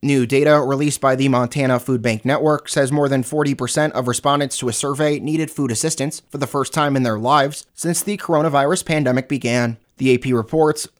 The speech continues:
that while in twenty nineteen only one in every ten Montana residents needed food assistance from a pantry in the Montana Food Bank Network, in twenty twenty that figure could jump at least twenty-nine percent.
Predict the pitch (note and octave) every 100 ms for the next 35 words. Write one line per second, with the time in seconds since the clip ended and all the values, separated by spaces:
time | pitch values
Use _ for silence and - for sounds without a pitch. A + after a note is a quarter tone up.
0 | - C#3 C#3 C#3 C3+ A#2+ D3 C#3 B2 A#2
1 | A2 D3+ D#3 D#3 - C#3+ C#3+ C3 C3+ C3+
2 | C3 A#2+ A#2 - D3 E3+ E3 B2 C3+ A#2+
3 | A#2 A#2 A#2+ D3+ - B2+ A2+ G#2+ C3 B2
4 | C#3 C3 D3+ C#3+ B2 A#2 A2 C3+ C3 -
5 | D3 D3+ _ D3+ E3+ E3 E3 F3+ C3+ C3+
6 | B2+ A2+ G#2+ D3 C3+ C#3 - - E3 -
7 | A#2+ A2 A2 D3 D#3 F3 E3+ _ - C#3+
8 | D#3+ D3 C#3 - B2 D3 D#3+ F3+ C#3 G3
9 | - B2+ C3 B2 A#2 B2 C3+ - A#2